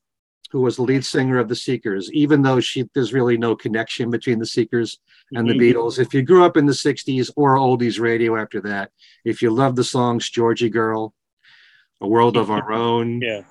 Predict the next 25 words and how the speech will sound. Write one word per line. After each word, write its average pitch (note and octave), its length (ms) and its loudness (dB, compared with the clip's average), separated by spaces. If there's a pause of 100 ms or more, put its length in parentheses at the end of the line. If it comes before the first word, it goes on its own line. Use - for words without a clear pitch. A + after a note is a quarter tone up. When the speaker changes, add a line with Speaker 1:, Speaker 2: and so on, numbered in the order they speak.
(280)
Speaker 1:
I'll G#2+ 80 -8
Never G#2+ 240 -2
Find A2+ 360 0
Another A2 280 0
You, A2 520 4 (640)
what F#3 180 4
a F3+ 60 2
powerful D3 800 -2
vocalist A2 680 -4
Judith G#2+ 300 -2
Durham G2+ 340 -4
was. F#2+ 460 -8
And B2 120 -2
ironically, C3 680 2
two D3+ 240 0
singers E3+ 420 2
there, A#2 240 0
Olivia B2+ 600 -4
and B2+ 240 -6
Judith, C#3+ 440 2 (560)
really A#2 240 0
known A#2 280 -2
for, A2 520 -2 (720)
you A#2 120 -4
know, G2 340 -4